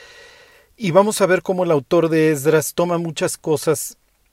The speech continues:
como les he dicho, del Éxodo y de otros pasajes de la Biblia. Eh, concretamente vamos a ver, este, Segunda de Crónicas veintinueve, en donde la idea es vamos a restaurar y vamos a darle continuidad al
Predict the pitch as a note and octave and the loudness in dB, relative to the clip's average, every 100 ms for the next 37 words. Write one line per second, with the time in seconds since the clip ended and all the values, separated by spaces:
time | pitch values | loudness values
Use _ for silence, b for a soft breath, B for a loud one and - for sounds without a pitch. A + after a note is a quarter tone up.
0 | _ - C#3 C3+ C3+ - C#3+ C#3+ - C3 | _ -8 -4 -2 -2 -2 -2 -2 -2 2
1 | C3+ C3+ C#3+ - D3+ C#3+ D3+ D#3+ C#3 D3+ | 2 2 0 0 2 2 2 -2 -2 -2
2 | D3+ - C#3 - D3+ - B2 C3 B2+ B2+ | -4 -4 -4 -2 -2 -2 -4 0 0 -2
3 | C3+ A#2 B2+ _ b b b b b b | -6 -6 -6 _ b b b b b b
4 | b b b - C#3 C3 B2+ B2+ D3+ B2+ | b b b -2 4 4 4 2 0 0
5 | E3+ - D3+ D3 D#3 D3 C#3+ C#3 B2 C3+ | 0 2 2 0 0 0 0 -4 -2 0
6 | C3+ B2+ - A#2+ A2 A#2 - C3+ D3 C#3+ | 0 -4 -8 -8 -6 -6 -4 -2 2 0
7 | B2+ C#3 C#3+ C#3 C#3 A2+ B2 A2+ B2 C#3+ | 0 -2 -2 0 -4 -2 -8 -6 -4 0
8 | C#3+ D3+ E3 C#3+ C#3+ C#3+ D3 C#3+ E3+ E3+ | 0 0 0 0 2 2 2 2 0 2
9 | F3 F#3 F#3+ E3+ D3+ - D3 C#3+ D3+ D3 | 0 0 0 0 0 0 2 2 2 0
10 | D3+ D#3 C#3+ C#3+ C#3+ - D3 A#2+ C#3 B2+ | -2 -2 -2 0 -2 -6 -8 -6 -6 -4
11 | C3 C#3 C#3 C3 | 0 2 2 0